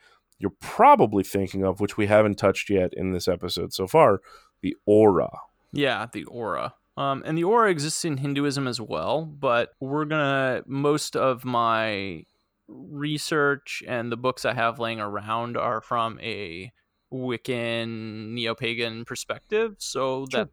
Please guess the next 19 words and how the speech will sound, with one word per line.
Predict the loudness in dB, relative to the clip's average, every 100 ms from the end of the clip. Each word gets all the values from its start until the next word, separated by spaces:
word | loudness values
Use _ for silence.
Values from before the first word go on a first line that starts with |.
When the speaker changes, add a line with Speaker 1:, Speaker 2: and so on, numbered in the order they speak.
| _ -16
Speaker 2:
the | -12 -8
angle | -6 -4 -6
we're | -6
gonna | -8 -10
come | -6 -6
at | -6 -10
it | -12
from. | -12 -12 -14
The | -4
aura, | 2 4 6 4
or | 2 -4
breeze, | -4 -4 -4 -2 -2 -4 -4 -6 -8 -8
is | -6 -4 -4 -6 -4
another | -2 -2
part | 0 0 0
of |
the | -2
psychic | -4 -4 -6 -10
anatomy. | -6 -2 -2 -4 -8